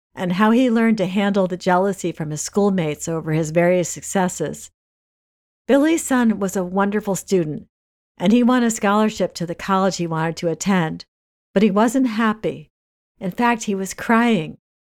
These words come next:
Billie couldn't imagine why. It turned out that his friends were giving him a hard time,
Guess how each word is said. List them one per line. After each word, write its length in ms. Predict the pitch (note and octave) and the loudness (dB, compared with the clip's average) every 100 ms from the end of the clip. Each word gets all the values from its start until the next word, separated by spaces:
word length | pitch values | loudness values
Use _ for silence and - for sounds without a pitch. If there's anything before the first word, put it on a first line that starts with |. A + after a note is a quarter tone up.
| _ _ _ _ | _ _ _ _
Billie 260 | G#3 G#3+ A#3+ | 2 2 2
couldn't 340 | A3+ A#3+ G#3 | 0 -2 -2
imagine 640 | G3+ F#3+ G#3 G3+ F#3+ F3+ F3 | -2 -2 0 0 -2 -4 -2
why. 580 | F3+ G#3 F#3+ D#3+ D#3+ E3+ _ _ _ _ | 0 2 2 -2 -6 -14 _ _ _ _
It 140 | G3+ G3+ | -6 0
turned 280 | C#4 D4+ D#4 | 2 2 2
out 220 | C#4 G#3+ | 0 0
that 140 | G#3 | -4
his 180 | F#3+ F#3+ | -4 -6
friends 380 | - G#3+ A#3 G#3 | -2 0 0 0
were 80 | F#3+ | -2
giving 340 | F#3+ F#3 F#3 | -2 0 -2
him 180 | F3 F3+ | 0 0
a 80 | D3+ | -2
hard 400 | D3 G3 G#3 G3+ | 0 0 0 -2
time, 460 | G3 E3+ E3 D#3+ | -2 -2 -2 -6